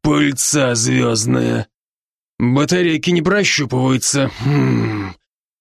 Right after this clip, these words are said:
похоже, он и вправду живой. Только вот на последнем издыхании. Давай кинем монетку, брат.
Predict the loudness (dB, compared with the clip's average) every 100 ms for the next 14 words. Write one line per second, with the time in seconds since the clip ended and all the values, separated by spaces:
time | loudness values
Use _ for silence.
0 | _ 0 0 2 0 0 0 0 0 0
1 | 0 2 0 -2 -2 -2 0 0 0 0
2 | -4 -10 _ _ _ _ _ _ _ _
3 | -2 0 2 0 0 -2 -6 -10 _ _
4 | -4 0 0 0 -2 0 0 0 0 2
5 | 2 0 -2 -2 0 -2 -2 -8 -14 _
6 | _ _ _ _ _ _ -2 0 2 2
7 | 0 0 0 2 0 0 0 -2 -2 -2
8 | 0 2 0 -2